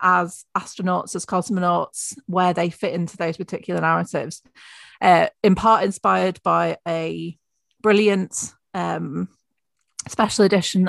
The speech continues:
of the journal Science Fiction, Film and Television from twenty nineteen, which looks specifically at female astronauts and thinking about when we represent space stories, um,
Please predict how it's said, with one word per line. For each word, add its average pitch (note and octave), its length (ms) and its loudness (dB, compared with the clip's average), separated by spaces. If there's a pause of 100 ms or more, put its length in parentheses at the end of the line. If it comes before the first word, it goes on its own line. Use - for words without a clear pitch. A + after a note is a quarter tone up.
of F3+ 220 2
the F#3+ 80 -2
journal F3+ 340 2
Science F#3 320 -4
Fiction, F#3 260 -8
Film F3+ 200 -2
and F3 100 -4
Television G3+ 500 -4
from F#3 140 -6
twenty F#3 300 -4
nineteen, F3 460 -2
which - 200 -6
looks F3+ 180 -4
specifically - 540 -6
at F#3 140 0 (120)
female E3+ 480 0 (640)
astronauts F#3+ 600 0
and F#3 160 -2
thinking G3 360 -2
about F3 460 0 (1160)
when G#3 180 2
we G3 120 2
represent G#3 800 -4 (600)
space - 600 -4
stories, E3+ 920 0 (380)
um, E3 560 -6